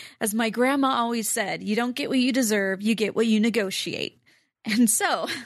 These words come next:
<laughs> I'm sure that not everybody had the best negotiations and are therefore not making as much money on any of these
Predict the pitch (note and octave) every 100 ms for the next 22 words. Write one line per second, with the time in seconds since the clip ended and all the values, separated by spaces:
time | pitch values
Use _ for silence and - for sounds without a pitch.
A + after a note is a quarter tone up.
0 | - - D4 - A3+ A3+ B3 A#3 A3 F#3+
1 | G#3+ A#3+ A#3 A3 G3+ A3 G3 F#3 F#3+ G3
2 | G3+ F#3+ F#3+ F#3+ G#3+ C4 B3 G#3 G3+ F#3+
3 | F#3+ F#3+ - F#3 F#3 G#3 F#3+ F#3 F#3 F3+
4 | F#3+ - G3+ - - - - - G#3+ A#3
5 | G#3 F3+ F#3 F3+ F3+ F#3+ F3+ F#3 F3 E3
6 | F#3